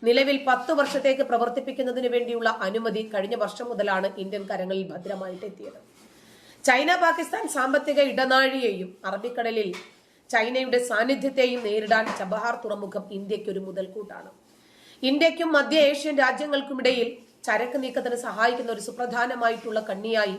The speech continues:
ചബഹാറിനെ കാണുന്നുണ്ട്. ഇന്ത്യ, ഇറാൻ, അഫ്ഗാനിസ്ഥാൻ, ഉസ്ബെക്കിസ്ഥാൻ തുടങ്ങിയ കോമൺവെൽത്ത് രാജ്യങ്ങൾക്ക് പരസ്പരം ബന്ധപ്പെടുന്നതിന് അനുയോജ്യമായിട്ടുള്ള നയതന്ത്ര സ്ഥലത്താണ് ചബഹാർ തുറമുഖം സ്ഥിതി ചെയ്യുന്നത്. തുറമുഖ വികസനത്തിനൊപ്പം റെയിൽവേ ലൈൻ വഴി ഇറാനുമായി ബന്ധിപ്പിക്കുന്നതും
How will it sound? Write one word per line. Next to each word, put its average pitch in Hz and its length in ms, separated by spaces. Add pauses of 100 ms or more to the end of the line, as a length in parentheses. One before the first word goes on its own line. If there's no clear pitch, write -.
(400)
ചബഹാറിനെ 196 500
കാണുന്നുണ്ട്. 196 500 (540)
ഇന്ത്യ, 269 300
ഇറാൻ, 294 420
അഫ്ഗാനിസ്ഥാൻ, 269 600
ഉസ്ബെക്കിസ്ഥാൻ 254 680
തുടങ്ങിയ 214 380 (140)
കോമൺവെൽത്ത് 226 560
രാജ്യങ്ങൾക്ക് 214 540
പരസ്പരം 202 480
ബന്ധപ്പെടുന്നതിന് 202 560
അനുയോജ്യമായിട്ടുള്ള 196 1040 (200)
നയതന്ത്ര 220 560
സ്ഥലത്താണ് 214 600
ചബഹാർ 196 320
തുറമുഖം 190 500
സ്ഥിതി 196 240
ചെയ്യുന്നത്. - 440 (680)
തുറമുഖ 294 440
വികസനത്തിനൊപ്പം 285 960
റെയിൽവേ 247 380
ലൈൻ 247 300
വഴി 220 400
ഇറാനുമായി 233 500
ബന്ധിപ്പിക്കുന്നതും 190 720